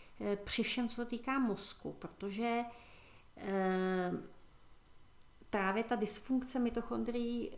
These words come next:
v těch, v tom mozku je zásadní nejen pro to soustředění, pro tu mentální výkonnost, ale i hraje důležitou roli při vzniku nějakých patogenních stavů.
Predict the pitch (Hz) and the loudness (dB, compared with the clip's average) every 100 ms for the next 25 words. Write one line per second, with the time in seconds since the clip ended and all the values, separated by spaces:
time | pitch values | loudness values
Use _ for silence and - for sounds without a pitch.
0 | - - - - - 214 - - 220 254 | -10 -10 -12 -6 -2 -2 -2 -2 0 0
1 | - - 156 - - - - - - - | -2 -6 -8 -8 -12 -16 -18 -18 -18 -14
2 | - 214 233 214 196 - 262 262 233 233 | 0 6 6 8 4 4 2 2 2 0
3 | 233 254 - 220 - 214 202 190 165 185 | -2 -6 -4 -8 -8 -8 -4 -2 -2 -4
4 | 214 - - - - - - - - - | -10 -14 -20 -20 -16 -14 -10 -8 -6 0
5 | 190 196 196 202 208 208 190 185 - - | 0 2 2 2 0 0 0 0 -4 0
6 | 202 - - - 220 190 196 208 220 226 | 0 0 -4 0 0 2 0 2 4 2
7 | - - - 196 208 208 233 220 226 233 | 0 -4 -8 -4 -4 -2 0 2 2 0
8 | - 247 214 214 214 226 208 208 233 - | -2 -2 0 0 0 0 0 -2 -4 -4
9 | 220 220 214 214 220 - 208 | -4 -2 0 0 -2 -2 -2